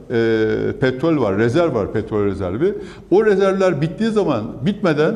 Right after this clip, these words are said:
mecburen başka yerlere muhtaç. Yani sadece Avrupa için de yapmıyor bu işleri. Avrupa beraber kendisinin de ihtiyacı var. Yani doğal gaz değil ama petrol olarak, e, yirmi sekiz yıllık falan bir rezervi olduğu söyleniyor. Şimdi bunlara baktığımız zaman, e, dolayısıyla, e, Akdeniz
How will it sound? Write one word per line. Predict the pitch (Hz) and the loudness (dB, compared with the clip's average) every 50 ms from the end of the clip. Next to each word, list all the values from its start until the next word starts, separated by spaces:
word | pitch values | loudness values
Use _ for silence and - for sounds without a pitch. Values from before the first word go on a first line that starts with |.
| - - | -2 -2
mecburen | 135 139 156 143 202 233 247 233 214 185 160 120 | 0 0 0 0 -2 -2 0 0 0 -2 -2 -2
başka | 131 147 147 - - 220 | -2 -2 -2 -2 0 2
yerlere | 220 208 185 160 156 160 165 165 156 131 | 2 2 2 2 2 2 0 -2 -2 0
muhtaç. | 139 139 131 - - 180 135 135 - | 0 0 0 0 -2 -2 -2 -2 -2
Yani | 156 156 156 147 139 - - - - - - - | 0 0 2 2 0 -2 -4 -8 -12 -14 -14 -6
sadece | - 151 175 190 180 190 170 180 180 | -2 0 0 2 2 0 0 2 2
Avrupa | 160 139 165 175 175 180 180 | 2 2 2 2 4 4 2
için | 165 - - 180 156 | 2 2 0 -2 0
de | |
yapmıyor | 156 165 196 196 - 139 117 101 | 2 2 0 0 0 0 0 0
bu | 98 110 | -2 -4
işleri. | 104 - - 104 95 98 92 - - - - - | -4 -4 -2 -2 -2 -2 -2 -4 -8 -16 -10 -2
Avrupa | - 139 190 196 202 202 196 | 0 2 2 2 4 4 4
beraber | 202 202 202 196 190 196 220 202 139 - | 4 4 4 4 2 2 0 -2 0 0
kendisinin | 156 147 147 160 151 151 - 220 226 214 | 0 2 2 0 -2 -2 -2 0 2 2
de | 202 170 | 2 2
ihtiyacı | 139 - - 123 110 98 90 95 | 0 0 0 0 0 0 0 0
var. | 95 120 | 0 0
Yani | 135 127 117 | 0 0 2
doğal | 120 135 143 147 151 151 | 2 2 2 2 2 2
gaz | 156 160 165 | 2 2 2
değil | 165 139 | 0 0
ama | 139 135 127 | 0 0 0
petrol | 127 139 135 135 - 214 | 0 0 0 0 2 2
olarak, | 220 208 180 156 170 208 202 - - - - - - 156 | 2 2 2 2 0 -2 -2 -6 -12 -16 -18 -8 -2 0
e, | 143 | 2
yirmi | 143 139 135 131 127 131 143 175 175 | 4 4 4 4 2 2 2 2 0
sekiz | 175 185 196 214 208 | 0 0 2 2 2
yıllık | 208 196 185 - | 2 2 2 2
falan | 185 180 196 202 196 | 0 0 0 2 2
bir | 180 | 2
rezervi | 170 165 165 175 175 180 202 | 4 4 4 4 2 4 2
olduğu | 190 180 175 190 196 | 2 2 2 2 0
söyleniyor. | 185 165 143 120 104 95 85 80 82 - - - - - - | 0 0 0 0 0 -2 -4 -6 -8 -10 -14 -18 -20 -12 -4
Şimdi | - 147 160 175 180 165 170 - - - - - - | -2 2 4 4 4 2 0 -4 -10 -12 -10 -6 -2
bunlara | 127 147 165 185 190 202 190 | 0 0 2 2 2 4 4
baktığımız | 196 196 185 196 - 214 226 247 233 | 2 2 0 -2 -4 -4 -2 0 0
zaman, | 220 220 202 170 135 110 104 147 139 | 0 2 2 0 -2 -2 -4 -4 0
e, | 135 135 139 139 135 135 127 127 127 151 | 2 2 4 4 4 2 0 0 0 0
dolayısıyla, | 196 185 165 - 190 170 151 | 0 0 0 0 0 0 0
e, | 147 151 151 147 131 131 131 131 123 123 - - | 0 -2 -2 -2 -2 0 0 -2 -2 -4 -2 0
Akdeniz | - 196 190 - 208 185 165 160 170 | -2 -2 0 0 0 0 2 0 0